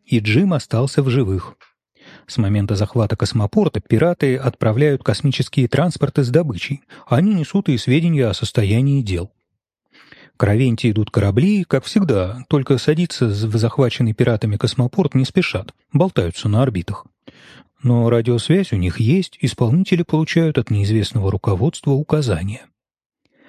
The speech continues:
Организаторы нападения только предполагают, что Джим выжил и, возможно, включил прибор. И за Джимом объявлена охота. Причём пираты о нём не сказали ни слова, стараются его найти местные официальные лица.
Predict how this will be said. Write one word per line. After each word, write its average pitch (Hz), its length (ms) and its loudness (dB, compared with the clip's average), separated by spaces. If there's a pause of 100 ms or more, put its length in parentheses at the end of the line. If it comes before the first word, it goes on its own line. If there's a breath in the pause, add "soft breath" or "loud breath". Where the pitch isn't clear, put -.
(200 soft breath)
Организаторы 107 680 0
нападения 110 580 0
только 98 260 -4
предполагают, 131 680 0
что - 180 -2
Джим 98 280 0
выжил 107 360 -2 (220 loud breath)
и, 101 240 0
возможно, 104 460 0
включил 107 420 -2
прибор. 104 420 -2 (580 loud breath)
И 131 100 2
за 101 140 2
Джимом 185 440 2
объявлена 135 640 0
охота. 98 500 -2 (560 loud breath)
Причём 107 460 0
пираты 151 420 0
о 104 80 0
нём 95 220 0
не 101 80 0
сказали 123 420 0
ни 143 140 0
слова, 117 380 -2
стараются 131 580 0
его 123 220 0
найти 104 360 0
местные 131 580 0
официальные 104 680 0
лица. 170 400 -2